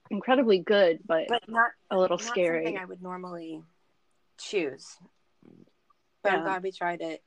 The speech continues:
Speaker 2: and then had more of them.
Speaker 1: Yeah.
Speaker 2: Okay.
Speaker 1: And that, that was a nice gentleman bartender. I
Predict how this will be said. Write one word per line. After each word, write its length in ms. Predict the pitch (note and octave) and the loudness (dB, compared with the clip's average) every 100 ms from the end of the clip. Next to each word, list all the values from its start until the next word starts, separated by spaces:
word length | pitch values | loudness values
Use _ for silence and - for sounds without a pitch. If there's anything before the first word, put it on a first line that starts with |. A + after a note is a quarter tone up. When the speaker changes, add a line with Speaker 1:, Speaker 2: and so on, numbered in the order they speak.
| - | -12
Speaker 2:
and 120 | F3 | -8
then 140 | E3+ E3 | -8 -8
had 200 | E3 E3 | -10 -8
more 240 | E3+ F#3 | -12 -12
of 60 | F#3 | -14
them. 280 | G3 G3+ G#3+ - _ _ _ _ _ _ _ _ - _ _ _ _ - | -18 -20 -20 -20 _ _ _ _ _ _ _ _ -20 _ _ _ _ 0
Speaker 1:
Yeah. 320 | A3+ G3+ F3 - | 4 4 2 -4
Speaker 2:
Okay. 200 | F#3+ F#3+ - - | -8 -8 -8 0
Speaker 1:
And 120 | B3+ C4 | 6 8
that, 200 | C4+ B3 | 8 6
that 120 | C4 | 6
was 180 | C4+ B3 | 6 6
a 200 | B3 A3+ | 6 6
nice 480 | A3+ A#3+ A#3+ - - | 4 2 0 -4 -6
gentleman 840 | - A3 A3+ G#3+ G3 F#3 F3+ F3 - _ _ _ - - - _ _ _ _ - | -2 0 0 -2 -2 -4 -6 -10 -14 _ _ _ -16 -16 -18 _ _ _ _ 6
bartender. 460 | A3 A3+ A#3+ G3 | 8 6 2 2
I 140 | F#3 | 2